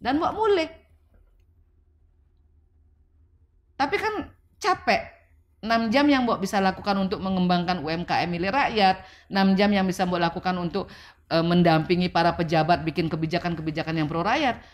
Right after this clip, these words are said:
Mbok harus duduk di kantor polisi enam jam, di B A P, diketikin istilahnya, ya kan? Tapi Mbok harus, harus, harus apa namanya? Harus jalani itu. Cuman hari ini ya kita melangkah.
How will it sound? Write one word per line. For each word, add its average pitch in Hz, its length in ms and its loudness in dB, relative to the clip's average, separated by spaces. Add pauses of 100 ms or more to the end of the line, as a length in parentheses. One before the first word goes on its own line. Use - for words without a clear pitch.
(220)
Mbok 254 80 4
harus 214 240 4
duduk 170 240 2
di 269 80 0
kantor 226 320 0
polisi 196 240 2
enam 180 240 2
jam, 170 400 0 (320)
di 175 80 4
B 180 160 6
A 147 80 4
P, 180 320 4
diketikin 214 560 0
istilahnya, 147 480 -2 (640)
ya 165 80 -10
kan? 240 160 -12 (240)
Tapi 403 240 -2
Mbok 392 160 6
harus, - 320 -2 (480)
harus, - 480 -2 (320)
harus 240 320 -2
apa 285 160 0
namanya? 359 320 -4 (1120)
Harus 269 320 2
jalani 247 480 2
itu. 196 320 -8 (960)
Cuman 294 240 2
hari 220 320 4
ini 392 320 -2 (240)
ya 190 160 2
kita 233 240 -2
melangkah. 277 640 0